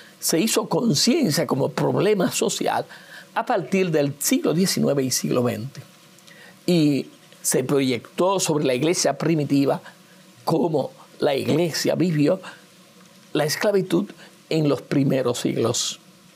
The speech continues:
Y estamos analizando concretamente cómo concibía Pablo y sus compañeros la esclavitud, cómo vivieron en aquel entorno social con este problema. La historia de Israel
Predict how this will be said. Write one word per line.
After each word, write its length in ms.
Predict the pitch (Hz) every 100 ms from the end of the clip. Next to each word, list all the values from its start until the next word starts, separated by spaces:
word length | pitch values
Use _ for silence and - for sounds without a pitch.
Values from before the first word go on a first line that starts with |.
| - - - - -
Y 120 | 226
estamos 420 | 233 196 214 196
analizando 580 | 165 165 156 202 196 202
concretamente 1040 | 170 151 147 247 233 185 175 170 - 147 - - - - - -
cómo 480 | - 185 208 160 - - - - - -
concibía 1000 | - 185 170 151 151 143 202 294 - - - - - -
Pablo 580 | 160 147 226 170 139 - -
y 80 | 160
sus 240 | - 151
compañeros 720 | - 156 147 147 143 165 165
la 100 | 139
esclavitud, 640 | 139 - - 135 123 160 156
cómo 400 | 180 180 185 - - -
vivieron 640 | 170 180 151 233 220 151 -
en 160 | 156 151
aquel 300 | - 196 185
entorno 600 | 151 143 202 175 160 156
social 460 | 147 143 - 147 - - -
con 200 | - 139
este 260 | 135 - 147
problema. 460 | 139 127 123 160 190 - - - - - - - -
La 140 | 156 151
historia 420 | 143 170 175 196
de 120 | 175
Israel 760 | 165 151 143 185 202 160 156